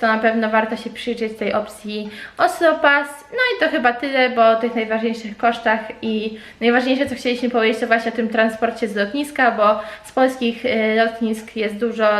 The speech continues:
ym, lotów właśnie do Norwegii tanich i zawsze nas przerażało,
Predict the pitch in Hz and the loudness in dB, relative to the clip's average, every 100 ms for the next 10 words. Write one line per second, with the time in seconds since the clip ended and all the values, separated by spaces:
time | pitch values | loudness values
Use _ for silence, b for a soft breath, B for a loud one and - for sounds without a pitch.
0 | 208 - 220 214 208 202 202 202 - 233 | -2 -6 -4 -2 0 0 0 -2 0 4
1 | 220 220 202 208 208 208 208 196 202 202 | 4 0 -4 -4 -4 -2 -2 0 0 0
2 | 202 311 302 285 B B B - 277 302 | 2 2 2 -4 B B B -6 -2 0
3 | 294 262 294 294 269 262 277 254 247 247 | 0 2 2 2 -4 -2 0 2 4 4
4 | 247 247 233 240 | 4 4 4 2